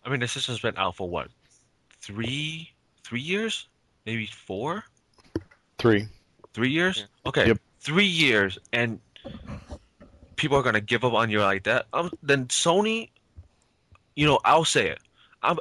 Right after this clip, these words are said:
Speaker 1: I've been a huge Sony fan ever since, you know, when I first got my first P S one.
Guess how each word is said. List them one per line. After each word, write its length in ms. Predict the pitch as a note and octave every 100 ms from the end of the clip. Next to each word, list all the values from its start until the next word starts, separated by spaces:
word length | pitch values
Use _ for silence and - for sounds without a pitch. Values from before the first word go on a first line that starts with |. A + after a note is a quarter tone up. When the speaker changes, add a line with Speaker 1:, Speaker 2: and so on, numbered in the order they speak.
| -
Speaker 1:
I've 100 | F3
been 140 | F#3
a 40 |
huge 520 | C3 - - F3+ F3 -
Sony 340 | - B2 C#3
fan 280 | - D3+ D3+
ever 160 | B2 B2+
since, 400 | - A#2 A2+ - - - - - - -
you 120 | C#3 B2
know, 100 | A2+
when 160 | A#2
I 80 | A2+
first 380 | A2 C#3+ C3+ -
got 180 | B2 A#2+
my 80 |
first 440 | A2+ - B2 - -
P 200 | - B2+
S 200 | A2 -
one. 320 | A2+ F2+ D#2+